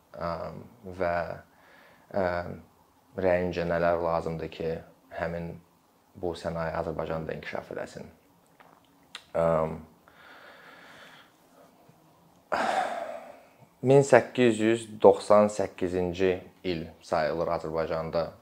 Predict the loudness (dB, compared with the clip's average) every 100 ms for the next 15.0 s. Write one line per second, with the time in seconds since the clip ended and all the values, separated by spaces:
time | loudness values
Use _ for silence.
0 | _ -8 -6 -4 -6 -12 -18 _ -20 _
1 | _ _ -16 -14 -16 -18 -16 -14 -16 -20
2 | _ _ _ _ -12 -2 0 0 -4 -12
3 | -14 -20 -20 -10 -8 -6 -6 -8 -8 -8
4 | -10 -12 -10 -6 -6 -8 -16 -16 -16 -16
5 | -12 -12 -10 -12 -16 _ _ _ -20 -20
6 | -20 -20 -20 -8 -4 -2 -4 -4 -2 0
7 | 0 0 -2 -4 -2 -4 -6 -10 -6 -4
8 | -4 -6 -8 -18 -16 -6 -6 -4 -6 -6
9 | -8 -18 -10 -8 -8 -10 -12 -6 0 2
10 | 4 4 0 -20 -20 -20 -20 -2 0 2
11 | 2 0 0 2 0 -2 _ 2 4 4
12 | 2 2 2 2 0 -2 -8 -4 0 0
13 | -4 -20 _ _ _ -20 -20 _ -16 -12
14 | 0 2 2 0 2 0 2 4 8